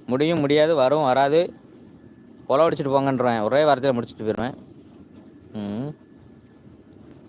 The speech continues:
அதனால தான் சொல்றது. மிளகா பங்காரம் கிடக்கு.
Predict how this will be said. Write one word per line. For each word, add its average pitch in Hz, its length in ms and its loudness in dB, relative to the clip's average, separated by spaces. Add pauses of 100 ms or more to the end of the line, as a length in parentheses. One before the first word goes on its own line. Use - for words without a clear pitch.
(1400)
அதனால 120 340 0
தான் 131 140 0
சொல்றது. 95 360 -6 (3000)
மிளகா 120 360 0
பங்காரம் 117 360 0
கிடக்கு. 113 340 -4